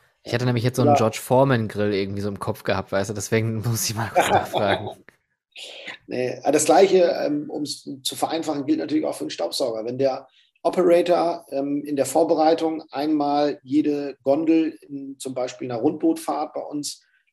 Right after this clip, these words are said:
Speaker 2: aussaugen muss, ja, dann sollte da auch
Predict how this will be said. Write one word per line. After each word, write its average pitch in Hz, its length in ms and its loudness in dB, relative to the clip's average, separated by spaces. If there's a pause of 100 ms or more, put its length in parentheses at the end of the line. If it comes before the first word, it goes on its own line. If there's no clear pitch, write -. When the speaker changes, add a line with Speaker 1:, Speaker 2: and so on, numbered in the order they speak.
Speaker 2:
aussaugen 151 680 0
muss, - 480 -4 (240)
ja, 135 120 -4
dann 120 280 -10
sollte 131 380 -2
da 117 220 -8
auch 113 400 -8